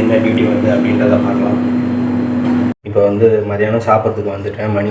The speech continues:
வந்து ஒண்ணே முக்கால் ஆகுது. இன்னைக்கு சாப்பாடு என்னன்னு பார்த்தீங்கன்னா, சிக்கன் மஜ்பூஸ் தான். சிக்கன் மஜ்பூஸ் வச்சிருக்காப்புல, அதுக்கப்புறம் சிக்கன் குழம்பு வச்சிருக்காப்புல.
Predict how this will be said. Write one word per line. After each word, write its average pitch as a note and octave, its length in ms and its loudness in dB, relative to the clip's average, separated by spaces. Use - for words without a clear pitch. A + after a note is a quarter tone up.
வந்து G#2 240 2
ஒண்ணே G#2 200 -4
முக்கால் G2+ 240 -4
ஆகுது. G2+ 300 -2
இன்னைக்கு G#2 320 2
சாப்பாடு A2 360 0
என்னன்னு G#2 260 -2
பார்த்தீங்கன்னா, G2+ 360 0
சிக்கன் A2+ 300 0
மஜ்பூஸ் G2 480 -2
தான். G#2+ 160 0
சிக்கன் G#2+ 320 0
மஜ்பூஸ் G#2 380 -2
வச்சிருக்காப்புல, G2 580 0
அதுக்கப்புறம் G#2 420 0
சிக்கன் A2 300 0
குழம்பு G2+ 300 2
வச்சிருக்காப்புல. - 500 -2